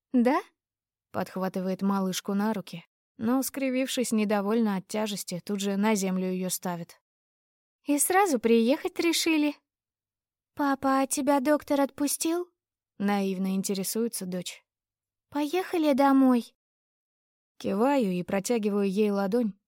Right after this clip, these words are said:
но София, улыбнувшись, жмется к маме. Ребенок не понимает, какая она сука, и вынуждает меня принимать долбаные правила игры. Обреченно наблюдаю, как дочь с недоматерью устраиваются на задних сиденьях.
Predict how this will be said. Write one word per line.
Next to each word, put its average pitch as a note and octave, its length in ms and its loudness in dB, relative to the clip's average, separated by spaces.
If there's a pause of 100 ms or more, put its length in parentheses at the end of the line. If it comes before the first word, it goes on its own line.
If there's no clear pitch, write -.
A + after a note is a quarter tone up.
(160)
но G3+ 240 2
София, G#3 420 0
улыбнувшись, G3 800 -2
жмется G3 480 -2
к - 80 -8
маме. G3 400 -2 (880)
Ребенок A3 520 2
не A3 140 4
понимает, A#3 500 2
какая F#3 400 -4
она F#3 180 -2
сука, - 380 -6 (260)
и G3+ 140 -2
вынуждает G#3+ 580 0
меня F#3 240 -2
принимать G3+ 480 0
долбаные G3 500 -2
правила G#3 400 -2
игры. F#3+ 400 -4 (800)
Обреченно F#3+ 640 -2
наблюдаю, G3+ 600 -2
как F3+ 240 -10
дочь G3+ 280 -4
с - 120 -4
недоматерью G3 880 -2
устраиваются F#3+ 720 -6
на G3 180 0
задних G3 360 -2
сиденьях. F#3 640 -4